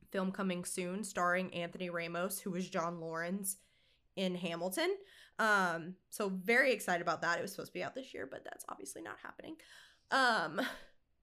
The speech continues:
but so Lin was not, he was no stranger to writing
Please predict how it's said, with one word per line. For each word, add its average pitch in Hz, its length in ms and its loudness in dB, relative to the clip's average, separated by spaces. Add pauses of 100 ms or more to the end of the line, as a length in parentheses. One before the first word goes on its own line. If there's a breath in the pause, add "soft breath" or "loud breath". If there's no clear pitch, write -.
but 269 540 6
so 311 400 6 (720 soft breath)
Lin 339 440 6
was 277 180 4
not, 240 580 6 (1080)
he 339 160 6
was 359 160 4
no 415 160 8
stranger 285 840 2
to 226 180 0
writing 202 680 2